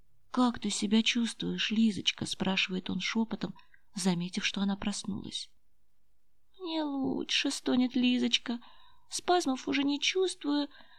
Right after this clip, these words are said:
но не спится, не могу уснуть». «Не пора ли тебе, мой ангел,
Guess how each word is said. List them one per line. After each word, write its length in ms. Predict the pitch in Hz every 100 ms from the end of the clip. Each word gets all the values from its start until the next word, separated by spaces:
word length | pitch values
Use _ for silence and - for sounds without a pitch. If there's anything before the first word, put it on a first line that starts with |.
| -
но 100 | 415
не 160 | 403 381
спится, 880 | - - - 311 269 247 - 269 269 - - -
не 160 | 339
могу 380 | 302 294 302 277
уснуть». 720 | 285 - 269 254 254 - - - - - - - - - - - - -
«Не 120 | 160
пора 340 | 151 151 165
ли 80 | 175
тебе, 300 | - - 160
мой 200 | 156 151
ангел, 580 | 143 165 190 180 165